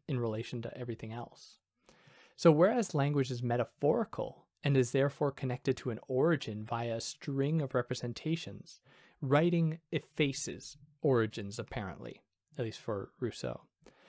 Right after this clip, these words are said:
So at the same time that humanity established the communicative foundation to acknowledge origins through writing, Rousseau is then c-, uh, content to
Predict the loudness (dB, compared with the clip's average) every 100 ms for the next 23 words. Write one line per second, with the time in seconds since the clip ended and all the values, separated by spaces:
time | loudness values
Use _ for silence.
0 | _ 0 2 2 -2 2 4 2 2 2
1 | 2 -2 -4 -2 0 0 0 -2 -2 -2
2 | -2 0 -2 -2 -4 -2 -2 -2 -2 -4
3 | -2 -4 -2 0 -2 -2 -4 -2 -2 -2
4 | -2 2 4 2 0 0 4 6 4 2
5 | -2 -2 -4 -2 -2 0 0 -2 -10 _
6 | _ -20 -20 0 0 4 4 4 2 -2
7 | -4 -8 -20 _ _ _ -6 -6 -2 -2
8 | -2 0 0 -2 -6 -4 -4